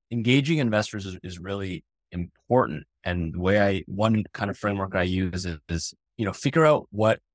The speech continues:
a person is exceptional at and just ask them questions around that or engage them in that one thing.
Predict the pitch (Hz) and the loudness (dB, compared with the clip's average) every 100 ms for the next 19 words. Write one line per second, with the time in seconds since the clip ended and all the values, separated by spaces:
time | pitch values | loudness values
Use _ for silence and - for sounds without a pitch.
0 | - - - 110 - 107 98 87 - - | -16 -14 -4 -4 -2 -4 -4 -8 -12 -8
1 | 85 - - 113 120 127 - 95 98 - | -8 -8 -6 0 0 0 -8 -8 -8 -10
2 | _ _ _ _ - 110 120 - 123 113 | _ _ _ _ -8 -4 -4 -6 -8 -8
3 | - 104 - 110 92 87 85 82 78 78 | -4 -4 -4 -6 -6 -4 -4 -4 -8 -10
4 | - 95 90 92 98 107 101 110 98 98 | -10 -6 -6 -2 -2 -2 -2 -4 -4 -6
5 | 95 87 - 87 90 80 - 85 | -4 -4 -4 -2 -2 -4 -8 -12